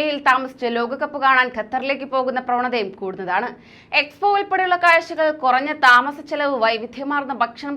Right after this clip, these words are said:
തുടങ്ങിയവയാണ് യു എക്ക് ഗുണകരമാകുക. യു എയിൽ നിന്ന് വിമാനത്തിൽ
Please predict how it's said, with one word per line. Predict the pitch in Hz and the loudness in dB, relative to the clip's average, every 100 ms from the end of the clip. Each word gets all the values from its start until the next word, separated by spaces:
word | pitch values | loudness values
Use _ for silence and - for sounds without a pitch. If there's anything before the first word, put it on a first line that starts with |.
| 285 | -4
തുടങ്ങിയവയാണ് | 262 269 269 277 247 | -4 -2 2 2 2
യു | 226 247 | 0 -2
എക്ക് | 254 214 | -2 -4
ഗുണകരമാകുക. | 208 220 233 185 165 165 202 240 - - - - - | -4 -2 -4 -4 -8 -6 -4 -4 -6 -20 -20 -14 -2
യു | 311 349 | 0 4
എയിൽ | 403 440 392 | 2 2 0
നിന്ന് | 370 294 | 0 0
വിമാനത്തിൽ | 294 294 311 320 | 4 4 6 2